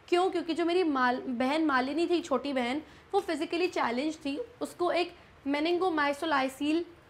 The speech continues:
नाम की बीमारी थी जिसमें ऊपर का हिस्सा शरीर का तो सही होता है लेकिन कमर से नीचे का जो हिस्सा होता है वो कम्प्लीटली पैरालाइज्ड होता है, वो, वो किसी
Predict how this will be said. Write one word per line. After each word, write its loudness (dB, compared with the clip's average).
नाम 2
की -2
बीमारी -2
थी 0
जिसमें -2
ऊपर 2
का 0
हिस्सा 0
शरीर -2
का -2
तो -4
सही 0
होता 0
है 0
लेकिन -4
कमर -2
से -6
नीचे -4
का -2
जो -2
हिस्सा -2
होता -4
है -4
वो 0
कम्प्लीटली -2
पैरालाइज्ड 0
होता -2
है, 2
वो, 2
वो -4
किसी -2